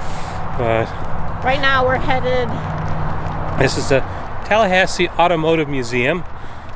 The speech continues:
Speaker 1: Um, supposedly a hundred and sixty cars on display here, and it's, uh, I guess it was a nonprofit, but it started as a private collection,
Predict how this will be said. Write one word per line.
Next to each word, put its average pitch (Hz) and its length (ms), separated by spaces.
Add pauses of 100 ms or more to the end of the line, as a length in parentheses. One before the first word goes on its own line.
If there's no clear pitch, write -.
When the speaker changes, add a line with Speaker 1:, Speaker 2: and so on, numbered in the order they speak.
(280)
Speaker 1:
Um, 131 720 (1300)
supposedly 190 400
a 160 60
hundred 180 260
and 170 120
sixty - 300
cars 165 600 (300)
on 156 180
display 151 460
here, 190 340 (680)
and 135 960 (1040)
it's, - 280
uh, 131 360 (500)
I 123 100
guess 208 220
it 185 140
was 165 260
a 143 160 (840)
nonprofit, 170 680
but 107 140
it 113 120
started 147 360
as 120 100
a 117 60
private 135 380
collection, 123 500